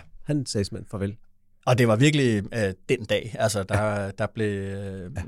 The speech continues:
Speaker 2: hans, øh, særlige rådgiver, øh, Magnus Ullmann, tweetet et,
Speaker 1: Ja.
Speaker 2: et billede ud af ham, øh, hvor han går ned ad trappen,
Speaker 1: Ja.
Speaker 2: øh, inde på Christiansborg,
Speaker 1: Ja.
Speaker 2: de der store trappe,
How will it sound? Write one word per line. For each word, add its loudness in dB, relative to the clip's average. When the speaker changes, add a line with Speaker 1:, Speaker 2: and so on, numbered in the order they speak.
Speaker 2:
hans, 2
øh, -2
særlige 0
rådgiver, -6
øh, -8
Magnus -6
Ullmann, 2
tweetet -2
et, -8
Speaker 1:
Ja. -10
Speaker 2:
et -2
billede 8
ud 2
af 4
ham, 6
øh, 4
hvor 8
han 8
går 6
ned 8
ad 2
trappen, 4
Speaker 1:
Ja. 0
Speaker 2:
øh, -6
inde 2
på -2
Christiansborg, 0
Speaker 1:
Ja. -4
Speaker 2:
de -4
der -4
store -2
trappe, 0